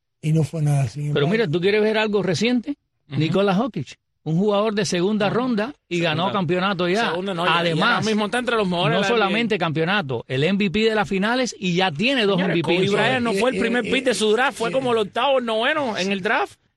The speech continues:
Speaker 2: Y mira todos los campeonatos
Speaker 3: Y mira
Speaker 2: que ha
Speaker 3: lo que
Speaker 2: ganado.
Speaker 3: hizo Kobe Bryant, está en la discusión entre los cinco mejores jugadores de, de todos los tiempos.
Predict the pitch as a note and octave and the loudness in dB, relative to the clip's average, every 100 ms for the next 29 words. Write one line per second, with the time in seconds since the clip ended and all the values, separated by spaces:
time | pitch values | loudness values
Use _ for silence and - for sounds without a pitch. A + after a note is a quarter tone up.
0 | _ - D#3 E3+ F3 D#3+ D#3+ D3+ C#3 C#3 | _ -6 -2 0 0 0 0 0 0 0
1 | C#3+ - A#3+ A#3 - G#3 D4 E4 A#3 B3 | 0 2 2 0 0 0 0 -2 0 0
2 | B3 B3 C4 A#3+ A3 A#3+ B3 A3 - F#3+ | 2 0 0 -2 -2 0 0 0 -2 -2
3 | A3+ A#3+ A#3 G#3+ A#3 A#3+ A3+ A3+ A#3 G#3+ | 0 0 0 0 0 0 2 2 2 2
4 | G#3 A3+ A3+ A3 G#3+ G3+ G3+ A3 G#3+ - | 0 0 0 2 0 0 -2 0 -2 -2
5 | B3 | -6